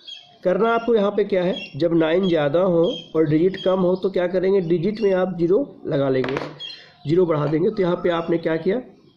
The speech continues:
इस side में आपने ज़ीरो लगा लिया, तो ये बन गया ज़ीरो फ़ाइव थ्री सेवन।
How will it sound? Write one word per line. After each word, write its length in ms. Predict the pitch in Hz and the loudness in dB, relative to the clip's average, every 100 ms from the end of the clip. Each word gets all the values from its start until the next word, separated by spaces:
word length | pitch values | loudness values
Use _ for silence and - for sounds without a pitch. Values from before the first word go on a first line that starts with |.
| _ - - | _ -12 -8
इस 180 | 165 - | -6 -4
side 220 | 160 170 | -2 0
में 120 | 185 | 0
आपने 240 | 165 175 180 | 0 0 0
ज़ीरो 180 | 165 190 | 2 0
लगा 200 | 127 107 | 0 -2
लिया, 200 | 107 - - _ - - _ | -4 -6 -14 _ -20 -20 _
तो 60 | 170 | 0
ये 60 | 180 | 2
बन 160 | 185 | 2
गया 120 | 185 - | 2 0
ज़ीरो 340 | 165 190 208 | 2 2 2
फ़ाइव 440 | 208 170 151 175 175 | 2 -2 0 0 0
थ्री 200 | 175 190 | -2 0
सेवन। 480 | 196 - 156 185 269 | -2 0 0 2 -2